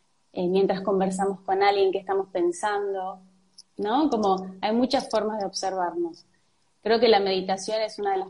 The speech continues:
prácticas por excelencia, pero también hay muchas de contacto con el cuerpo que nos permite observarnos. Y una vez que empezás a obser-, a observarte,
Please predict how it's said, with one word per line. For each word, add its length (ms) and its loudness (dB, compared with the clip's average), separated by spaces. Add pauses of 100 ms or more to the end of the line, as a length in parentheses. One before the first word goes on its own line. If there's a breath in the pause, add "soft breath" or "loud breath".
prácticas 400 -10
por 160 -8
excelencia, 920 -4 (240)
pero 160 0
también 280 4
hay 100 6
muchas 680 2 (120)
de 260 -4
contacto 520 -2
con 140 -4
el 160 0
cuerpo 580 -2 (680)
que 80 -2
nos 140 0
permite 400 0
observarnos. 840 -4 (540)
Y 120 -2
una 180 4
vez 160 2
que 60 4
empezás 360 -2
a 80 -2
obser-, 280 -2
a 60 -6
observarte, 920 0